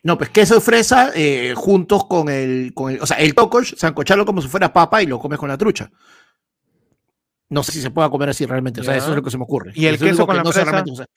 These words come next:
Speaker 1: el queso con la fresa, mano, su, su tipo, su, su queso, este, tipo su queso helado, pues, mano, sí, su, su heladito, lo licúas con la fresa y lo bajas un poco de cañazo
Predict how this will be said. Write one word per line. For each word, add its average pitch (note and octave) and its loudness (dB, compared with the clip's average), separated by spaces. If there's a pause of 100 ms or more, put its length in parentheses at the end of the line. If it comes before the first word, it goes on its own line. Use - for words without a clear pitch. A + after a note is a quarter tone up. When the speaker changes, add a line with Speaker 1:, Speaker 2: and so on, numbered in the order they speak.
(200)
Speaker 1:
el C#3 -2
queso F#3+ -2
con G3+ -2
la F#3 2
fresa, F#3+ 2
mano, E3 -4
su, - -10
su A2 -16
tipo, B2 -10
su, A2+ -14
su A#2+ -14
queso, D#3 -10
este, A2+ -12
tipo C3+ -12
su C3+ -12
queso C3+ -12
helado, C3+ -4
pues, A2+ -16
mano, A#2+ -14
sí, B2+ -18
su, A2+ -16
su C3 -10
heladito, C3 -4
lo C3 -6
licúas B2 -4
con D3+ -6
la C3 -10
fresa E3+ -6
y A#2+ -10
lo A#2 -8
bajas C3+ -2
un C#3+ -4
poco D#3 -4
de D#3 -8
cañazo D#3 -6